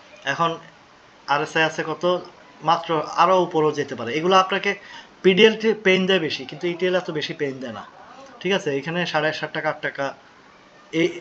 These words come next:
এই, এই লেভেলটাই যাবে, এই লেভেল গেলেও কম না ভাই। এরপরে ইটিএল, ইটিএলটা দেখেন,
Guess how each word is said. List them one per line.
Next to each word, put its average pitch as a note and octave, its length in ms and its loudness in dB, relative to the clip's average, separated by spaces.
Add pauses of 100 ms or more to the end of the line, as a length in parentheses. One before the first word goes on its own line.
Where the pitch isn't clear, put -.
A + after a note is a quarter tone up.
(520)
এই, F#3 100 10 (160)
এই F#3 120 4
লেভেলটাই G3 460 0
যাবে, A#2+ 180 -4 (120)
এই D#3+ 160 -2
লেভেল F#3+ 260 0
গেলেও F#3 260 0
কম C#3+ 120 2 (100)
না B2+ 120 -8
ভাই। G#2+ 120 -10 (800)
এরপরে E3 240 0 (220)
ইটিএল, C#3 340 -4 (2000)
ইটিএলটা F3+ 380 2 (100)
দেখেন, C#3 240 -4